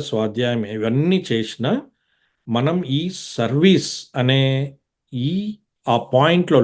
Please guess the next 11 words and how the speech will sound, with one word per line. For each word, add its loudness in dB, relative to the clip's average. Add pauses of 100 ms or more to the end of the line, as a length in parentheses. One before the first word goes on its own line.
(140)
లేకపోతే 2 (560)
all 4
the 0 (140)
energies -4 (120)
what -4 (100)
we -2 (100)
receive, 0 (480)
ఆ 2 (160)
ఎనర్జీస్ -2 (120)
మనకు -2 (260)
ఎలా 2